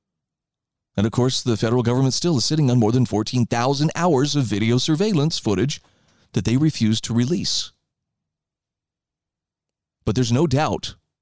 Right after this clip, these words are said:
from, from the small bits of video that have come out that at some point there was someone inside the Capitol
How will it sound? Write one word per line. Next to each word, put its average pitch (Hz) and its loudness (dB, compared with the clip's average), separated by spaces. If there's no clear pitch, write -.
from, 120 0
from 131 0
the 110 0
small 147 0
bits 156 -2
of 131 -2
video 127 0
that 110 -2
have 147 -2
come 180 2
out 165 0
that 131 0
at 139 0
some 254 0
point 143 0
there 147 2
was 135 2
someone 190 2
inside 190 0
the 190 -2
Capitol - -4